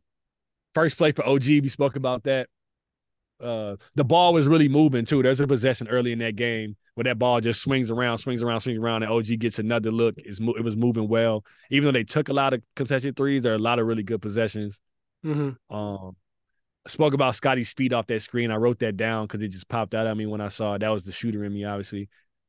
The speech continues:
Speaker 1: Pascal post-ups, eating down there.
Speaker 2: Yeah.
Speaker 1: Rushing threes. Super great pace. Chris Boucher, Malachi. We spoke on everything that was in my notes.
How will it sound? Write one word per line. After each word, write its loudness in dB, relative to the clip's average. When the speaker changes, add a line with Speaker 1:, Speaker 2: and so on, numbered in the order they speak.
Speaker 1:
Pascal 0
post-ups, -2
eating -4
down -2
there. -2
Speaker 2:
Yeah. -6
Speaker 1:
Rushing -2
threes. -2
Super 2
great 0
pace. 0
Chris -2
Boucher, -2
Malachi. 0
We 0
spoke -2
on -4
everything -2
that -2
was -4
in -4
my -6
notes. -10